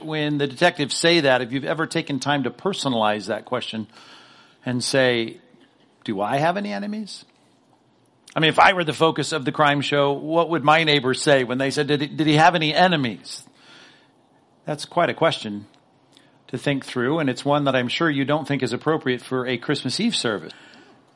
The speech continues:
And I get that, but I would respond by saying, I can't really think of a more appropriate question to ask you at Christmas Eve. Because it is really what Christmas is all about.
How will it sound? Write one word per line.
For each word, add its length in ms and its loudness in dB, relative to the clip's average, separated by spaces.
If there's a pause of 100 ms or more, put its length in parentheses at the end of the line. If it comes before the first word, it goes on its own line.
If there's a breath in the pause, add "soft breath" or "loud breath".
And 100 -4
I 100 0
get 240 2
that, 340 0 (840)
but 160 0
I 80 2
would 140 -2
respond 440 0
by 120 4
saying, 440 0
I 120 2
can't 340 -4
really 220 -2
think 240 -4
of 120 -2
a 240 -2 (220)
more 340 0
appropriate 440 -2
question 260 -2
to 100 0
ask 300 -2
you 300 -6 (100)
at 220 -2
Christmas 400 -12
Eve. 100 -16 (1120 soft breath)
Because 580 2 (540)
it 100 0
is 220 4
really 240 6
what 160 0
Christmas 360 -4
is 140 -4
all 160 4
about. 380 0